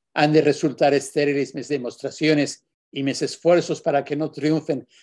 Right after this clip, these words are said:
las desmesuradas pretensiones del Estándar, entonces podrá decirse más tarde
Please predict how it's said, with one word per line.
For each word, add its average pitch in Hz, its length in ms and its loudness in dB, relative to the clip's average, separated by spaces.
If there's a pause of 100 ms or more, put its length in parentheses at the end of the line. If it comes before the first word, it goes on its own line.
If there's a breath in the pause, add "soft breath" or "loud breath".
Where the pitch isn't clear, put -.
las 135 220 -2
desmesuradas 139 760 2
pretensiones 139 640 -2
del 131 120 0
Estándar, 160 560 0 (420)
entonces 143 560 -2
podrá 143 280 0
decirse 143 480 -6
más - 220 -8
tarde 156 420 0